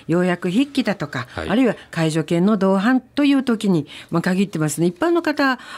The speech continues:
Speaker 1: 傍聴される時はもうその日に行って、
Speaker 2: はい。そうです。
Speaker 1: 入り口で住所、名前を書けばいいと
Speaker 2: そういうことです。
Speaker 1: いうことでございます。
Speaker 2: はい。はい。
Speaker 1: ね、これだけいろいろ考えてくださってるんですから、もう絶対活用しない手はないんですよね。
Speaker 2: ぜひお願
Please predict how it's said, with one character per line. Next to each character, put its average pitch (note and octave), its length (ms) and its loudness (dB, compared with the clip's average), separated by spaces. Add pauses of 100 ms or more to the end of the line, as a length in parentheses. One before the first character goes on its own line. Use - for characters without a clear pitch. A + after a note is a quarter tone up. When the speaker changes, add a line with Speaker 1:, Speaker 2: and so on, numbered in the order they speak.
Speaker 1:
傍 G#3 180 2
聴 G#3 140 0
さ G3+ 160 2
れ G#3 100 2
る G3+ 80 0
時 B3 300 0
は F4+ 100 2
も F3+ 200 2
う - 40 -2
そ G3+ 140 0
の G#3 100 0
日 A#3 160 -4
に D4 140 2
行 E3 100 -4
っ - 20 -20
て、 - 160 -8
Speaker 2:
は C#3+ 60 -4
い。 A#2+ 80 -12 (100)
そ - 180 -6
う - 20 -8
で - 80 -14
す。 D#3 40 -4
Speaker 1:
入 D#3 40 2
り D#3+ 100 0
口 C#3 220 -2
で D3 80 0
住 D3 160 0
所、 C#3+ 160 -4
名 D3+ 80 2
前 E3+ 160 2
を D#3 40 0
書 G3 140 -4
け A#3 100 -2
ば F3 100 -2
い D3 100 -2
い B2 40 -8
と A#2 140 -8
Speaker 2:
そ - 200 -8
う - 20 -6
い E2+ 60 -8
う - 20 -14
こ E2+ 80 -10
と - 120 -12
で C3 80 -2
す。 E3 120 2
Speaker 1:
い F3+ 40 2
う E3 60 0
こ E3+ 140 -2
と E3+ 120 0
で D#3 120 0
ご C#3 140 -2
ざ C3 140 -2
い C3 80 -4
ま B2 140 -6
す。 A#2+ 180 -8
Speaker 2:
は A2+ 100 -10
い。 - 20 -14
は E2+ 160 -12
い。 D2 40 -12 (300)
Speaker 1:
ね、 E3+ 220 -2
こ B2 200 -6
れ D#3 160 -2 (140)
だ A3 100 -2
け C4+ 200 0
い F3+ 60 -4 (280)
ろ C#3 140 -4
い - 20 -4
ろ B2+ 60 -6
考 D3 260 0
え D3 80 0
て C3 60 -12
く B2+ 100 -12
だ B2+ 120 -6
さ C3 100 -6
っ B2 40 -10
て C3 140 -8
る A#2+ 60 -2
ん A#2 40 -2
で A2+ 100 -6
す - 100 -10
か A#2 80 -8
ら、 A#2 100 -12 (320)
も A2+ 160 -6
う G#2+ 40 -6
絶 A#2 200 -10
対 F#3+ 140 -2
活 - 320 -8
用 F3+ 80 0
し F#3 100 -2
な F3+ 100 0
い E3+ 60 -2
手 F3 80 -4
は C3+ 100 0
な C3+ 200 0
い G#3+ 40 4
ん D3+ 100 2
で G2 100 -8
す - 160 -12
よ D2+ 60 -20
ね。 D3 520 -2 (320)
Speaker 2:
ぜ F#2 140 -8
ひ - 180 -14
お D#2+ 80 -12
願 C#2+ 120 -12